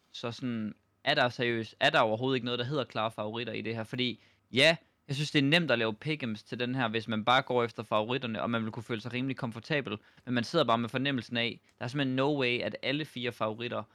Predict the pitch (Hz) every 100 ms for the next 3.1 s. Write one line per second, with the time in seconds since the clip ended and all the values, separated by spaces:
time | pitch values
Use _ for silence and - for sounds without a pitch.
0 | _ - 113 113 120 117 107 107 110 104
1 | 110 107 107 110 110 101 120 131 139 120
2 | 113 131 117 104 123 104 127 - 110 -
3 | -